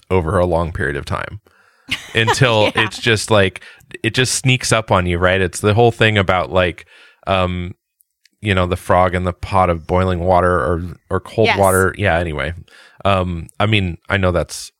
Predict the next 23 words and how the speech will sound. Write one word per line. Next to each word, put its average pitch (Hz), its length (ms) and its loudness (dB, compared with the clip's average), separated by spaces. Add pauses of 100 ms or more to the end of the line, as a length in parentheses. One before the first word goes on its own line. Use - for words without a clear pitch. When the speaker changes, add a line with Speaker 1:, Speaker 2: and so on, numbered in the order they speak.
(160)
Speaker 1:
also 82 320 -4
bullshit, 80 500 -6
but 85 140 -4
it's - 260 -8
the 95 200 -4
analogy 90 500 -2
that's - 220 -10
important. - 520 -6 (420)
Um, 90 360 0
Speaker 2:
Right. 175 240 -6 (320)
Speaker 1:
what 101 160 0
they, - 140 0 (160)
what 107 160 0
they 90 100 0
think 113 300 -4
they're 92 140 2
saying 82 280 0
when 76 140 -6
they 71 100 -6
make 76 200 -8
that - 180 -6
analogy. 64 520 -8 (680)
Um, - 240 -10